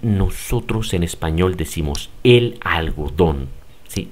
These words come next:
En inglés, cuando nos referimos a algo de manera general, ¿sí? No, no ponemos el artículo definido de, ¿ok? Eso es muy importante que lo recuerdes.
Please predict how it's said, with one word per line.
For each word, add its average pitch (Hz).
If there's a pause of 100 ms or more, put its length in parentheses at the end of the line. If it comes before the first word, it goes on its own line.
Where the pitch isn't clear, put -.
En 101
inglés, 107
cuando 117
nos 95
referimos 107
a 95
algo 101
de 98
manera 85
general, 76 (580)
¿sí? - (100)
No, 104
no 113
ponemos 98
el 78
artículo 87
definido 73
de, 65 (480)
¿ok? - (240)
Eso -
es 95
muy 92
importante 82
que 73
lo 69
recuerdes. -